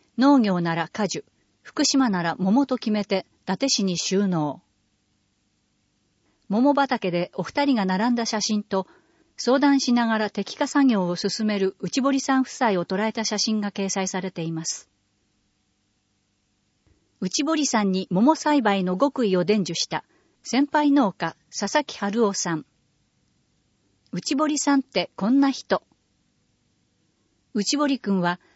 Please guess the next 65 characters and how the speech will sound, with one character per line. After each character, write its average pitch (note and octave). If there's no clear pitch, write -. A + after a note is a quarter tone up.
何 A3
事 D4
に G3+
も F3+
一 F3
生 D4
懸 C#4
命 G3
に F3
取 A#3
り -
組 A3
ん F3
で E3+
い D#3+
て、 -
地 C#4
域 G#3
の F3
人 G#3
と G3+
つ G3
な G3+
が G3+
り、 F#3
交 B3+
流 C4+
が B3+
で A#3+
き -
て F#3
い E3
ま E3+
す。 -
何 C4
よ F#3+
り F3+
や F#3
る C4
気 -
を C#4
持 B3+
っ B3
て -
い F3+
ま E3+
す。 -
そ -
れ C4
が C4
成 B3
功 D#4
に C#4+
つ A#3+
な C4
が C#4+
っ C#4+
て C#4
い C4+
る B3+
と E3+
思 F3+
い F#3
ま F3
す。 -